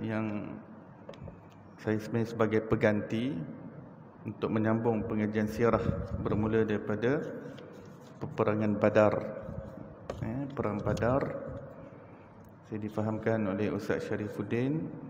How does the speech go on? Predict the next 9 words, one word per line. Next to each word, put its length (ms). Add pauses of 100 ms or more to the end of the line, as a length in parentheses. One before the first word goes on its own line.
(360)
uh, 560 (240)
Ustaz 400
yang 160
sebelum 400
ni, 160
sampai 480
kepada 480 (1040)
perang 240
Badar. 480